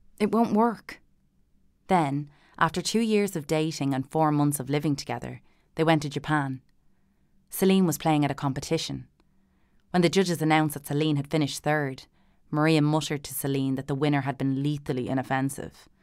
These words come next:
Celine replied, "Third is good.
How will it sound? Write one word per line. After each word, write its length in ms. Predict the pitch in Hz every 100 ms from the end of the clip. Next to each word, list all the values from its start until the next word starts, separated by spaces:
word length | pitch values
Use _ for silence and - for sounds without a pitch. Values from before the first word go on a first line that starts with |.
| _ _ _ _ _
Celine 340 | - - 180 175
replied, 460 | 170 165 160 156 - _ _ _ _ _ -
"Third 260 | - 196
is 120 | 190 -
good. 380 | 180 160 -